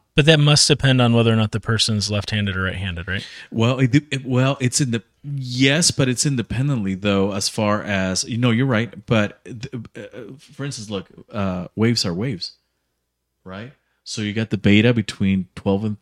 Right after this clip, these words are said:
Speaker 2: thirty. That's what we're saying, and the alpha are in the lower range, seven point five to twelve.
Speaker 1: And then theta's four to seven. Okay.
Speaker 2: Right, right. And theta is four to seven, which is usually what happens in R E M.
Speaker 1: And delta's non-rem. Okay.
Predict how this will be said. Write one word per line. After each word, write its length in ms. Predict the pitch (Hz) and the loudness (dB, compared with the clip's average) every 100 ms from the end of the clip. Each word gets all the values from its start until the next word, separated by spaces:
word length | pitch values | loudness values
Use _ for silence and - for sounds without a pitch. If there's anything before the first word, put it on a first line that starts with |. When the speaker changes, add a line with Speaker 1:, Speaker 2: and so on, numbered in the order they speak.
| - | 0
Speaker 2:
thirty. 340 | 101 98 135 | 2 2 0
That's 220 | 147 98 | -2 -4
what 80 | 107 | -4
we're 80 | 98 | -6
saying, 340 | 95 104 101 117 | -4 -4 -4 -4
and 160 | 104 | -4
the 120 | 101 76 | -4 -4
alpha 340 | 107 135 117 | -4 -6 -4
are 120 | 92 | -4
in 240 | 90 95 98 | -4 -4 -2
the 80 | |
lower 340 | 90 92 113 95 | -2 0 0 0
range, 500 | 80 76 90 110 - | -2 -6 -6 -8 -8
seven 540 | - 104 90 95 95 98 _ | -4 -4 -2 -4 -4 -8 _
point 240 | - 92 | -8 -8
five 240 | - 87 - | -6 -6 -6
to 80 | - | -12
twelve. 460 | - 104 76 - - | -6 -4 -4 -8 -8
Speaker 1:
And 100 | 123 | -6
then 140 | 110 | -6
theta's 400 | - 117 110 101 | -6 -6 -4 -6
four 240 | - 110 | -8 -10
to 100 | 101 | -8
seven. 380 | 92 - 90 95 | -6 -6 -8 -12
Okay. 260 | 104 - 196 | -16 -6 -2
Speaker 2:
Right, 280 | 247 90 - - | 0 0 -6 -2
right. 220 | 110 107 | 2 4
And 120 | 104 | 4
theta 220 | 139 127 | 4 6
is 160 | 123 104 | 4 2
four 240 | - 147 | 4 6
to 60 | 185 | 8
seven, 260 | - 139 131 | 6 6 6
which 240 | 127 - | 6 6
is 180 | 139 - | 2 2
usually 540 | 131 143 196 208 220 170 | 2 8 8 8 6 6
what 140 | 123 | 4
happens 380 | 110 117 131 117 | 2 0 0 0
in 200 | 110 98 | 0 0
R 260 | - 107 110 | -2 -4 -2
E 240 | 120 107 | -4 -6
M. 360 | 78 90 143 175 | -8 -8 -8 -6
Speaker 1:
And 160 | 139 123 | -6 -4
delta's 480 | 120 117 120 113 98 | -2 -4 -4 -6 -4
non-rem. 680 | 107 101 98 95 87 87 - _ _ _ _ 123 | -4 -4 -6 -6 -8 -8 -14 _ _ _ _ -6
Okay. 280 | - 107 | -2 -4